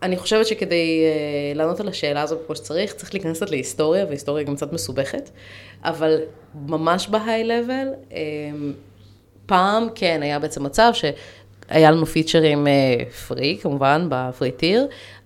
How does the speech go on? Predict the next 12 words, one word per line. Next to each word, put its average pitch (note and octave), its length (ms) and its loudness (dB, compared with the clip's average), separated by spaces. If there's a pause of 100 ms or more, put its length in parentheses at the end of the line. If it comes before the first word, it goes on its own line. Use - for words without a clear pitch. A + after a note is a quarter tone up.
אבל D3 200 2
באיזשהו E3 300 2
שלב, B3 440 6 (260)
אה, D#3 40 0 (160)
נוצר E3+ 800 4
טיר D#3 480 2 (120)
נוסף D#3 460 2
של C#3 160 -6
פיצ'רים G3+ 520 0
שהם, C3 360 -2
אה, A#2+ 60 -4 (420)
יותר - 280 -6